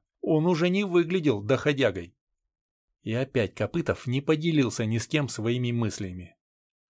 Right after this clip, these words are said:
Узнику разрешили прогулки во дворе крепости.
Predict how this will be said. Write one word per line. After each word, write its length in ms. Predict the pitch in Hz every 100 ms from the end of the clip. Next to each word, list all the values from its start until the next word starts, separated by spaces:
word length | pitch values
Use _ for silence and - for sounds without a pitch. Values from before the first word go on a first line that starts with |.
| _ _ _ _
Узнику 460 | - 202 147 131 131
разрешили 500 | 127 139 143 190 160
прогулки 480 | 143 131 135 156 139
во 140 | 123
дворе 260 | 113 131 143
крепости. 640 | 135 120 110 - 107 98